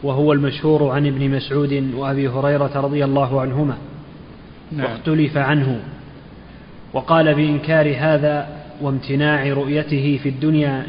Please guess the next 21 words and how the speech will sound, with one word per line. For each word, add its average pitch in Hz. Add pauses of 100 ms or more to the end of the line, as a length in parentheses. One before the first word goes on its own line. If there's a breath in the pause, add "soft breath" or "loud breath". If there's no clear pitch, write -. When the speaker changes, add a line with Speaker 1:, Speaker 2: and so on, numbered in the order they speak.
Speaker 1:
جماعة 147
من 143
المحدثين 139 (100)
والفقهاء 147 (520)
والمتكلمين." 135 (1000)
Speaker 2:
أن 127
الله، 135
أن 147
الرسول 147
لم 160
يرى 139
ربه 127
ليلة 127
المعراج. 127 (840)
نعم، 135 (180)
وهم 143
الأكثر، 156 (420)
الذين 135
نفوها 180
هم 196
الأكثر. 131